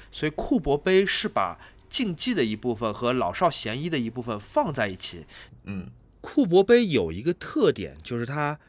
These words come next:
Speaker 1: 其实适合所有的人，无论你是否拥有一辆 mini，
Speaker 2: 嗯。
Speaker 1: 是不是开过 mini，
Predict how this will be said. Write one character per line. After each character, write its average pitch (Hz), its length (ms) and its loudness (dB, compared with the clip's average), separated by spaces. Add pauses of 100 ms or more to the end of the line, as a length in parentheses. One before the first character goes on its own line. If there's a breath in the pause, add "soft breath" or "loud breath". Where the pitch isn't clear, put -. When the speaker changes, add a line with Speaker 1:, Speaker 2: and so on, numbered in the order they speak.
Speaker 1:
其 - 160 -4
实 208 40 0
适 208 160 0
合 143 140 -2
所 104 360 -2
有 180 60 4
的 98 80 2
人， 69 220 -8 (420 soft breath)
无 117 140 -2
论 233 180 2
你 90 220 -4
是 98 240 -2
否 90 160 -4
拥 143 180 -2
有 98 160 -2
一 80 100 -6
辆 82 140 -8
mini， 82 360 -10
Speaker 2:
嗯。 95 220 -10 (100)
Speaker 1:
是 - 140 -4
不 151 80 -4
是 156 80 -2
开 196 300 0
过 135 200 2
mini， 92 340 -6